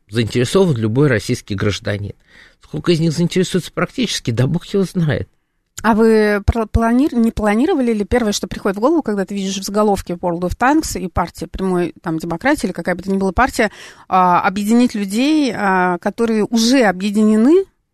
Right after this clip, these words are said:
Speaker 2: а, горизонтально, допустим, это игроки, э,
Speaker 1: А, вы знаете,
Speaker 2: игры
Speaker 1: мне
Speaker 2: или
Speaker 1: кажется, что это очень неправильная история была бы. А, мы бы объединяли не сторонников определённой идеи, а игроков в определённую игру.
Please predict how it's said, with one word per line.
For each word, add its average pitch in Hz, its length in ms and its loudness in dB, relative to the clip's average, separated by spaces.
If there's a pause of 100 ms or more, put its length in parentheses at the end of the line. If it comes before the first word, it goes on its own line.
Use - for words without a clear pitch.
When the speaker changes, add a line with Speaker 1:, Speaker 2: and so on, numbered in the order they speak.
(120)
Speaker 2:
а, 185 380 2
горизонтально, 208 720 2
допустим, 196 460 -2
это 226 180 -2
игроки, 220 720 0 (440)
э, - 60 -14
Speaker 1:
А, 143 360 -2
вы 139 120 -2
знаете, 180 340 2
Speaker 2:
игры 180 180 2
Speaker 1:
мне 147 180 2
Speaker 2:
или 131 100 -4
Speaker 1:
кажется, 135 360 -2
что - 200 -6
это 120 160 -6
очень 117 260 -4
неправильная 107 580 -2
история 185 560 -4 (380)
была 113 260 -2
бы. 101 260 -8 (640)
А, 110 440 0
мы 123 200 0
бы 127 120 0
объединяли 120 640 0
не 110 360 -2
сторонников 117 680 -4
определённой 123 580 -2
идеи, 190 380 0
а 113 340 -2
игроков 113 440 -2
в - 40 -8
определённую 107 640 -2
игру. 101 280 -4